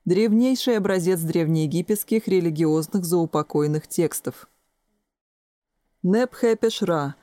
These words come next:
одно из основных тронных имен Апопи. Древнее празднество Хепсет – серия ритуалов, призванных возобновлять силу фараона. Согласно исследованиям,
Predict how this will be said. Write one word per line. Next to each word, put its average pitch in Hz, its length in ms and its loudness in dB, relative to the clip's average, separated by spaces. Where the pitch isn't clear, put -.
одно 180 440 2
из 214 120 0
основных 175 640 0
тронных 202 520 0
имен 156 400 0
Апопи. 160 580 -2
Древнее 240 500 2
празднество 214 640 0
Хепсет – 202 640 -2
серия 247 440 0
ритуалов, 190 600 0
призванных 214 580 0
возобновлять 165 720 0
силу 160 300 0
фараона. 151 600 0
Согласно 202 640 0
исследованиям, 190 760 0